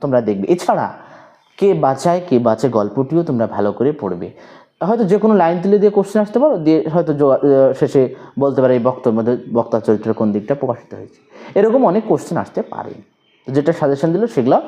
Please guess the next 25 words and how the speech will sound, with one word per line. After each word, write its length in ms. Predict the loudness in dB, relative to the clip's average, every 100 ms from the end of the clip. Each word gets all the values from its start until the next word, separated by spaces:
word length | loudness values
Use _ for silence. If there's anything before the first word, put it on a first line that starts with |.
| -10 -20 -6
তোমরা 180 | 0 0
ভালো 220 | 0 -2
করে 180 | 0 0
দেখবে। 340 | 0 -2 -4 -14 -16 -16 -14 -14 -14 -10 -2
এই 220 | 2 0
সাজেশনটার 720 | 0 0 0 0 -2 0 -2 -4 -18 _ -20 -20 -18 -4
বাইরেও 400 | 0 2 4 4
আমরা 440 | 2 2 2 2 0 -2
আরও 160 | 0
কিছু 220 | 0 0 2
প্রশ্ন 380 | 0 0 -2
দিব, 200 | -2 0
সেটা 320 | 0 0 0 -2
তোমরা 300 | 0 0 2
ভিডিওর 360 | 2 4 2
মাঝেই 280 | 2 0 -2
পেয়ে 260 | 0 -2 0
যাবে। 220 | -6 -6 -2
ভাত, 200 | -2 -2 -8 -14 -20 _ _ _ _ _ _ _ -20 -20 -20 -20 -20 -20 -20 -20 -8
আমরা 400 | -2 2 4 2 0 -4
ভাত 400 | 0 0 2 2
গল্পটাও 760 | 2 4 2 2 0 -2 -8
সেরকম 420 | -4 0 0 2
একটা 260 | 0 -2 -4
কাহিনী 480 | -4 -4 -4 -6